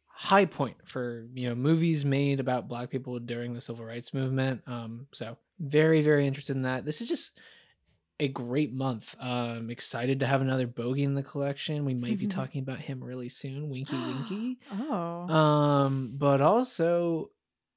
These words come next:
Speaker 1: I remember picking up this, uh,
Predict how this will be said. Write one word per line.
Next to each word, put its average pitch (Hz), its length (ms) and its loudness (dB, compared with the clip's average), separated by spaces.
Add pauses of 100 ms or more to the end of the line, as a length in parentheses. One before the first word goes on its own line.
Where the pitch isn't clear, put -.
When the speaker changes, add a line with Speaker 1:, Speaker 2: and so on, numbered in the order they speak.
Speaker 1:
I 165 180 6
remember 190 440 6
picking 185 260 2
up 175 160 0
this, 160 460 2
uh, 151 720 4